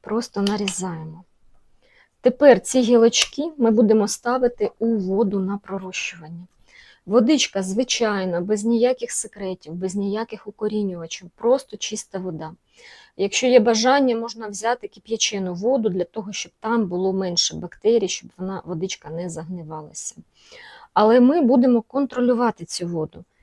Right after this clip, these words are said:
Набираємо її не так багато, щоб пагінці, бачите, менше половинки, щоб пагінці стояли у воді. І тепер ми поставимо ці пагони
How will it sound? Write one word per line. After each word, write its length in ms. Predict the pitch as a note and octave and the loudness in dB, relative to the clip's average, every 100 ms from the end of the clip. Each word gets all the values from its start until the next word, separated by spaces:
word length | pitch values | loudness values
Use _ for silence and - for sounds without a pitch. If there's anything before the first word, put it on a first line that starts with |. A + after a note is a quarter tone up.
| _ - _ | _ -20 _
Набираємо 680 | G3 A3+ C4+ D#4 D#4 C4+ G3+ | 2 6 8 8 8 8 6
її 360 | G3+ A3+ G#3+ G3 | 4 4 2 2
не 140 | A3+ | 0
так 240 | B3+ C4+ A3+ | 0 0 0
багато, 680 | A3 G#3 G3+ F#3 - A3 | 0 -2 -6 -8 -8 -10
щоб 200 | - A3+ | -8 -8
пагінці, 540 | - A#3 A3+ A3+ - G#3 | -2 0 2 0 0 2
бачите, 360 | B3+ C4 - | 2 0 -2
менше 340 | G#3 G3+ - - | -2 -2 -4 -6
половинки, 580 | F3+ F3 E3+ F#3 G3 G3 | -4 -4 -4 -6 -8 -8
щоб 200 | - G#3+ - | -10 -10 -6
пагінці 440 | G3+ G#3+ G3+ G3 | -4 -2 -2 -6
стояли 520 | - F3+ F#3+ F3 E3 - | -6 -4 -2 -2 -2 -2
у 80 | |
воді. 460 | G#3 F#3+ E3+ E3 F#3 - _ _ - - _ | -2 -2 -4 -6 -10 -12 _ _ -20 -20 _
І 100 | - | -6
тепер 340 | A3+ C4+ D4+ C#4+ | 0 2 4 4
ми 120 | B3+ | 4
поставимо 720 | A#3+ B3 - C4 A#3+ G3+ G3 | 2 -2 -2 -2 0 -2 -2
ці 480 | F#3+ - - A3 D#3+ - _ _ | -6 -8 -2 -2 -2 -10 _ _
пагони 640 | G#3 F#3 F#3+ G#3+ B3 C4 | -4 -4 -2 -2 0 -2